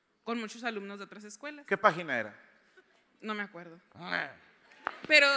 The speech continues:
Speaker 1: am, o sea, metías tu correo y entrabas como a un foro y platicabas con un chorro de gente. Y a mí se me olvidaba mi correo, pero el correo que siempre se me quedaba grabado era el de él. Entonces, cuando
Speaker 2: Mm.
Speaker 1: hacía otro correo, lo volví a agregar a él.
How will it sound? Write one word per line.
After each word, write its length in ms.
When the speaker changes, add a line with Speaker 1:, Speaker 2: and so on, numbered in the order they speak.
Speaker 1:
am, 1000
o 60
sea, 140
metías 280
tu 100
correo 380
y 200
entrabas 360
como 200
a 20
un 140
foro 240
y 40
platicabas 440
con 100
un 80
chorro 240
de 80
gente. 540
Y 180
a 80
mí 100
se 120
me 80
olvidaba 280
mi 120
correo, 360
pero 120
el 60
correo 240
que 80
siempre 220
se 80
me 100
quedaba 240
grabado 340
era 100
el 100
de 140
él. 220
Entonces, 340
cuando 260
Speaker 2:
Mm. 40
Speaker 1:
hacía 200
otro 160
correo, 320
lo 100
volví 180
a 40
agregar 320
a 100
él. 120